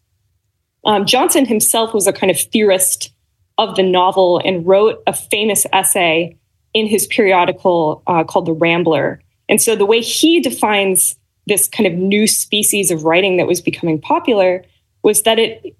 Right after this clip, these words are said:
it's, it's supposed to exhibit life in its true state, diversified only by accidents that happen daily in the world and influenced by the passions and qualities which are really to be found in conversing with mankind.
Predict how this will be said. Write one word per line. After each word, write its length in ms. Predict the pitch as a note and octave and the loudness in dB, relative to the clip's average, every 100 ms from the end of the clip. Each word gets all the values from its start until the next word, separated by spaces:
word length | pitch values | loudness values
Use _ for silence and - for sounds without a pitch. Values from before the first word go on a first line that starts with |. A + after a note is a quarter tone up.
| - | -4
it's, 340 | A#3 - - - | -2 -4 -4 -4
it's 160 | A#3 | -4
supposed 400 | - - D4+ - | -4 0 0 0
to 40 | B3 | 0
exhibit 640 | G3+ G3 - B3 D#4+ C4 | 0 -2 0 2 0 0
life 400 | A3 A3 A3 - | 2 2 0 -4
in 140 | - | -4
its 160 | - - | -2 -4
true 420 | - - A3 G#3+ | -4 -2 0 0
state, 720 | - - - - - - - - _ _ _ _ - | -2 -2 -4 -6 -4 -4 -4 -8 _ _ _ _ -6
diversified 920 | G#3 F3+ G#3+ A#3+ A#3 - A3 G#3+ G#3 - | -4 0 0 0 -2 0 2 2 0 0
only 280 | A3 A#3+ A#3+ | 2 4 4
by 160 | A3 | 2
accidents 640 | - F#3+ - - F#3+ F#3 - | 2 -2 -2 -2 -2 -2 -2
that 120 | D#3+ | -4
happen 520 | - F3+ F3 F3+ E3+ | 0 0 2 0 0
daily 420 | G3 G3 G#3+ A3 | 0 0 0 0
in 80 | G#3 | 0
the 80 | F#3+ | 0
world 560 | E3 E3 D3+ - - - - - | 0 0 0 -2 -6 -14 -20 -10
and 160 | - G3 - | -6 -4 -2
influenced 520 | A3+ A3+ A3 G#3 - | -4 0 0 2 0
by 100 | G3 | 0
the 100 | F#3 | -2
passions 720 | - - G#3 G#3 A3+ G3+ G3+ | -4 0 2 2 0 -2 -4
and 120 | - F#3 | -4 -8
qualities 800 | - - F#3 F3 E3+ E3 D#3+ - _ _ | -4 0 2 2 0 0 0 -4 _ _
which 180 | - - | -4 0
are 80 | F3+ | 0
really 340 | F3+ G3+ G3+ | 2 2 2
to 80 | G3+ | 0
be 120 | F#3+ | -4
found 340 | F#3+ E3+ D#3+ D3+ | -2 0 0 0
in 160 | F3 | -2
conversing 520 | - F#3 D3+ D3 D#3 | -2 -2 0 0 0
with 180 | C#3+ C#3+ | -2 -2
mankind. 640 | D3 - - - - - | -4 -4 -6 -8 -8 -10